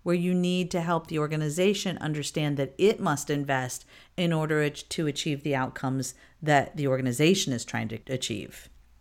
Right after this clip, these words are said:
So just remember, if you're not willing to invest in yourself and your career,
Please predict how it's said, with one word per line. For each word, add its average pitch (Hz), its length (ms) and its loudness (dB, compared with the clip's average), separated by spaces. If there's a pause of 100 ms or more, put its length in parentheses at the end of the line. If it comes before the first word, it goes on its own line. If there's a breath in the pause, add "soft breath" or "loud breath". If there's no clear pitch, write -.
(260)
So - 180 0
just 247 300 2
remember, 240 560 4 (300 soft breath)
if 202 160 0
you're 262 160 6
not 294 200 6
willing 247 260 4
to 233 120 0
invest 202 380 2
in 196 80 4
yourself 175 560 0
and 175 120 2
your 165 120 -2
career, 175 520 0